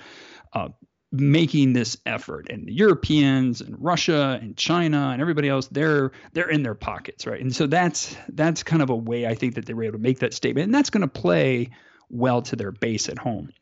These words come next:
But the problem is, is it creates for ugly foreign policy. The only way that you're gonna be able to fully constrain Iran's nuclear program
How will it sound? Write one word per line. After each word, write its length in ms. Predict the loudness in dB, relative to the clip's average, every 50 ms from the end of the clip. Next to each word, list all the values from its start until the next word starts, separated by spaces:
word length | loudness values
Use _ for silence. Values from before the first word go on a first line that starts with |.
| _ _ _ _ _ _ _ _ -20 -2 2
But 140 | 2 4 4
the 60 | 2
problem 420 | 2 2 2 4 4 4 4 2 2
is, 320 | 0 -2 -4 -4 -4 -2
is 160 | -4 -4 -4 -8 -16 -20 -20 -20 _ -4
it 100 | -4 -4
creates 360 | -2 0 2 2 2 2 0
for 180 | -4 -8 -6 -2 -2
ugly 300 | -2 0 0 -2 -4 -4
foreign 280 | -4 -6 -8 -8 -8
policy. 540 | -6 -8 -8 -8 -8 -12 -12 -14 -14 -16 -20 _ _ _ -20 -20 _ _ _ _ _ _ _ _ _ _ _ -2
The 120 | -2 0 2
only 260 | 4 4 4 6 6 4
way 180 | 4 4 4
that 160 | 4 2 0
you're 100 | -2 0 0
gonna 180 | 0 0 0
be 180 | 0 0 0 0
able 160 | 0 0 -2
to 240 | -2 -2 -2 -2 -2
fully 380 | -2 0 0 2 4 4 2 2
constrain 1000 | 0 -2 -4 -2 -4 -6 -4 -4 -2 0 0 2 4 4 4 4 4 2 0 -2 -6 -14 -18 -20 -10 -4 -2
Iran's 480 | 0 2 2 2 4 4 2 2 2
nuclear 340 | 2 0 2 2 2 2 0
program 560 | 2 2 2 4 4 4 4 4 4 4 2